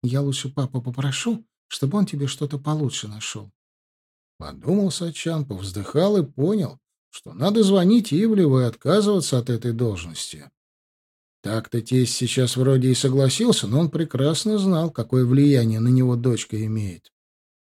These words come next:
Пойдёт он наперекор ей, всё же попытается стать комсоргом М Г У,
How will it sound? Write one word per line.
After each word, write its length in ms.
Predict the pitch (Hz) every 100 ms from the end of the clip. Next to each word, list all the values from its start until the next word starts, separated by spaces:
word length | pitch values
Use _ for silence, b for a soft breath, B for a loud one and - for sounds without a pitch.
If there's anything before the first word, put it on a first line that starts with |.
| _ -
Пойдёт 480 | 151 143 143 196
он 140 | 208 208
наперекор 580 | 202 196 196 196 196 190
ей, 240 | 190 180
всё 240 | - 185
же 100 | 160
попытается 680 | 165 156 165 156 175 160 160
стать 320 | 139 165 156
комсоргом 840 | - 156 139 165 165 151 151 147 147
М 220 | 151 143
Г 100 | 147
У, 340 | 156 151 143